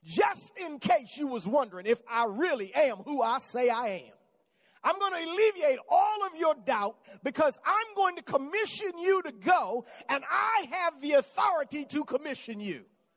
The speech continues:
All authority is given to me on earth and in heaven. I like that because what it helps me to understand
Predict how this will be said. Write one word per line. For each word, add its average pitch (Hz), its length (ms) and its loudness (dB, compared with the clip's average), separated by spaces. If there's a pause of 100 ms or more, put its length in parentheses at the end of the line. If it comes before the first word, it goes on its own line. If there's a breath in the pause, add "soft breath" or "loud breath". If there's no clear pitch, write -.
(180)
All 466 400 4
authority 220 720 -2 (180 loud breath)
is 240 240 -2
given 277 340 0
to 277 140 -4
me 285 340 -6 (600)
on 294 360 6 (100)
earth 415 420 2 (120)
and 381 380 0 (100)
in 320 260 -2
heaven. 247 300 0 (460)
I 202 40 -6
like 262 320 2
that 180 240 -6 (180)
because 208 260 -4
what 233 160 2
it 214 40 -2
helps 226 260 -2
me 220 80 -8
to 208 80 0
understand 208 680 -4